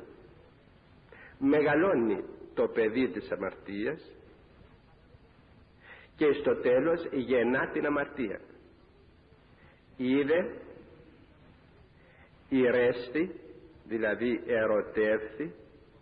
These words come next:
ή θέλησε την αμαρτία δια της Διερσαβεέ, η οποία ήτο η γυναίκα του στρατηγού του,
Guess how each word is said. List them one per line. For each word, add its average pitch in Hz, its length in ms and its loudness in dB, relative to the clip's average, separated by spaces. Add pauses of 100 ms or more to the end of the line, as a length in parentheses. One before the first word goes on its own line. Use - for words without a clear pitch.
(1600)
ή 143 160 2
θέλησε 160 520 2 (120)
την 127 140 2
αμαρτία 120 720 0
δια 120 300 2
της 110 360 -6 (2000)
Διερσαβεέ, 110 1000 0 (1900)
η 120 140 0
οποία 120 380 2
ήτο 117 500 2 (1600)
η 113 60 -10
γυναίκα 110 540 0
του - 120 -6
στρατηγού 92 680 -4
του, - 140 -8